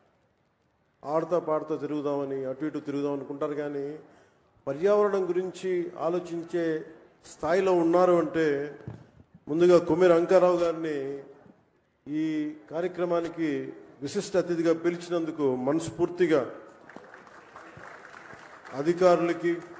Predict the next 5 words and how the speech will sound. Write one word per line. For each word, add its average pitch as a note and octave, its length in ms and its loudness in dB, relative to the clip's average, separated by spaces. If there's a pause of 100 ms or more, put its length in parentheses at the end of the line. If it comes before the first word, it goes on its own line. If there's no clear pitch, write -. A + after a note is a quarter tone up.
(2750)
వారిని D#3+ 560 2 (1160)
ఇక్కడ C#3+ 200 -4
రావడానికి E3+ 880 2 (1040)
స్ఫూర్తి - 420 -2
కలిగజేసిన D#3 880 0